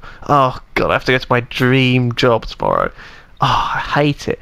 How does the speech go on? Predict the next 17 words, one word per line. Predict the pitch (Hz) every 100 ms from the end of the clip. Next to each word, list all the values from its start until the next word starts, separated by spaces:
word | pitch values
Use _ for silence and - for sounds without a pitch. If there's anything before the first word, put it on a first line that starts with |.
| - -
You |
know, | 185
you'd | 196 240
get | - -
sick | - 214 180
of |
Jaffa | - 185 -
Cakes | - - - -
so | 185 170
quickly | - 170 - - -
at | -
your | -
dream | 110 127 123
job, | - - 50 -
so, | - -
wouldn't | 151 165 -
you? | 67